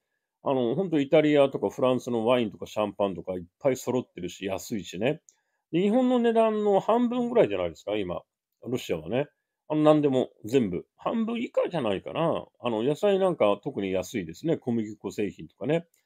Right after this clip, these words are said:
うーん。だから、ま、これはね、あの、経済的にじゃあうまくいってないかって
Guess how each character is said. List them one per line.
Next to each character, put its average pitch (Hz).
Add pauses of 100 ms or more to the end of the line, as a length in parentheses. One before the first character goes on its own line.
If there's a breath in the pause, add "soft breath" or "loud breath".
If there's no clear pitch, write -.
(600)
う -
ー 139
ん。 123 (440 loud breath)
だ 175
か 156
ら、 135
ま、 160
こ -
れ 254
は 277
ね、 269
あ 196
の、 180
経 269
済 269
的 262
に 247
じ 240
ゃ 226
あ -
う 220
ま 233
く 165
い 156
っ -
て 196
な 202
い 185
か 151
っ 143
て -